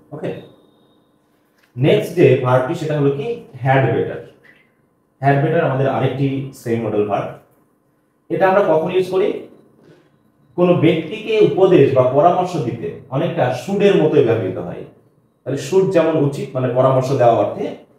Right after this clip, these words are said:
এখানেও কিন্তু আমরা had better ইউজ করে থাকি। ওকে, তো দেখো, আমরা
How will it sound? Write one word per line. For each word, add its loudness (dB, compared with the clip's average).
এখানেও -4
কিন্তু -4
আমরা -2
had -4
better -2
ইউজ -8
করে -14
থাকি। -20
ওকে, -4
তো 0
দেখো, 2
আমরা 0